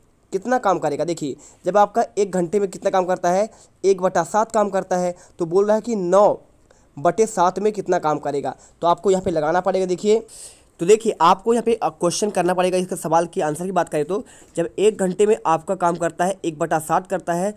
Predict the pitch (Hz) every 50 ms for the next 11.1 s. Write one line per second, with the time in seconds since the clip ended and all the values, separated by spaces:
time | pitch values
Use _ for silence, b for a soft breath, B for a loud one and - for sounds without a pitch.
0 | B B B B B - 170 170 170 170 190 220 208 202 190 196 208 208 233 254
1 | 240 - - - - - - 185 214 196 185 185 185 202 190 175 175 165 185 165
2 | 147 143 139 143 160 151 156 175 190 180 185 190 208 190 - - 175 175 175 -
3 | - 180 156 143 165 - 190 180 165 156 156 175 165 - 151 156 175 185 180 170
4 | 170 170 175 190 214 226 B B B B B _ - 165 160 160 165 175 196 202
5 | 196 196 - 196 180 180 175 180 196 220 226 b b b b b - 160 170 165
6 | - - 185 175 175 - 175 156 - 175 - - 165 165 - 165 139 135 139 -
7 | 254 - - 143 139 B B B B B 175 196 185 190 160 127 - _ b b
8 | b b b - 151 156 170 170 170 - 196 190 196 - 156 160 156 156 160 175
9 | 196 220 240 226 _ _ - - 160 165 185 190 - 151 151 151 - - 156 147
10 | 151 151 175 - - 151 156 147 - 156 143 131 147 139 143 143 143 170 170 -
11 | 208 208